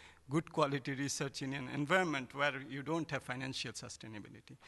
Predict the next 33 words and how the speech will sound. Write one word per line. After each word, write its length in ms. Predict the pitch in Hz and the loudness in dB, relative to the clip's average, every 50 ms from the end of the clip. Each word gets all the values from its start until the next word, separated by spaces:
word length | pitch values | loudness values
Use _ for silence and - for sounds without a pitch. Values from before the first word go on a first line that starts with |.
| - - - - | -18 -18 -18 -10
So 160 | - - - 190 | -6 -2 -2 2
these 280 | 160 208 233 220 202 | 4 4 4 6 6
are, 240 | 220 190 190 185 151 | 6 6 6 6 2
uh, 240 | 95 123 147 156 147 107 90 - - - - - | 2 2 2 2 0 0 -4 -10 -16 -12 -8 -4
very 300 | 147 151 165 170 185 180 | -2 2 2 2 4 2
important 580 | 165 156 - 165 165 160 185 170 165 - - 147 110 110 - 135 | 2 2 4 2 4 4 4 0 0 -2 -4 -8 -8 -8 -2 -2
issues, 480 | 147 139 - 190 202 220 - - - | 0 0 0 0 -2 -2 -2 -2 2
uh, 240 | 147 139 139 131 123 131 - - - - - - - - _ | 4 6 6 4 2 -2 -8 -14 -16 -16 -16 -18 -20 -12 _
uh, 300 | 143 139 139 139 139 135 135 - - - - | 0 2 4 4 4 4 2 -2 -10 -6 0
and, 240 | - 151 160 156 - | 2 4 4 4 4
and 240 | - 160 160 156 151 - - - - _ _ _ _ _ _ _ _ _ _ - - | 2 2 2 0 0 -4 -12 -20 -20 _ _ _ _ _ _ _ _ _ _ -6 0
taking 360 | 190 190 202 196 - 240 214 | 0 0 2 2 2 0 0
cue 260 | - - - 214 214 196 | 0 0 -2 -2 -2 -2
from 300 | - - 185 175 170 156 | 2 4 6 6 6 6
those, 400 | 135 175 180 180 165 - - - | 6 6 6 6 6 4 2 4
I 100 | - 151 | 6 6
would 180 | 156 151 139 139 | 6 6 4 6
like 260 | 147 151 156 - - | 6 6 6 6 2
to 100 | - 170 | -6 -8
focus 460 | - - 165 156 - - 170 156 - | -6 -2 -4 -2 2 2 2 2 2
on 300 | 165 156 151 143 135 - - - - - _ _ - 98 - - _ - 135 | 0 0 0 0 -2 -6 -10 -14 -20 -20 _ _ -16 -16 -16 -16 _ -10 -6
the, 80 | 139 135 | -6 -6
the, 180 | 123 123 131 | -4 -4 -6
the, 260 | 123 120 131 120 98 - - | -4 -4 -6 -6 -6 -8 -10
the, 280 | - 131 123 131 127 120 117 | -10 -6 -4 -4 -4 -2 -2
the, 240 | 131 131 135 - - - - - | -2 -2 -2 -4 -6 -10 -10 -6
um, 200 | - 131 127 - - - - - 117 | -4 -4 -4 -4 -8 -12 -16 -10 -6
the 300 | 127 123 123 123 120 - - - - - - - | -4 -4 -2 -4 -6 -6 -10 -18 -20 -20 -8 0
theme 240 | - 208 226 214 180 | 2 2 4 4 4
of 180 | 143 - - 139 | 2 2 2 0
our, 260 | 127 123 117 113 - - | 2 2 0 -2 -4 -4
our 180 | - 123 117 120 | -2 -2 -2 -2
discussion, 720 | 110 110 117 - - - 127 120 - 123 117 107 110 | -4 -6 -8 -8 -2 -2 -2 -2 -2 -4 -4 -4 -6